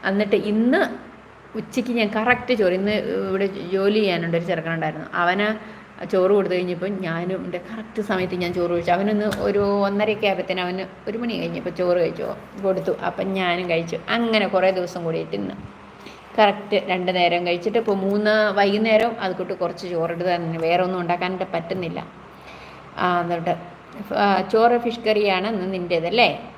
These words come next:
ജിമ്മിക്ക് എന്നാ ജിമ്മി കറി? ആ, അച്ഛൻ വന്നപ്പോൾ എന്തെങ്കിലുമൊക്കെ കൊണ്ടുവന്നോ?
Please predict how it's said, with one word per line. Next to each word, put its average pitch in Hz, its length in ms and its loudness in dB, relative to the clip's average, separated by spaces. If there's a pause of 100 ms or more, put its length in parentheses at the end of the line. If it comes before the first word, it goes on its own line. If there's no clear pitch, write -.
(100)
ജിമ്മിക്ക് 247 380 2
എന്നാ 254 160 6
ജിമ്മി 202 280 4
കറി? 208 360 4 (1500)
ആ, 190 400 4
അച്ഛൻ 233 300 0
വന്നപ്പോൾ 233 300 2
എന്തെങ്കിലുമൊക്കെ 226 500 2
കൊണ്ടുവന്നോ? 214 320 0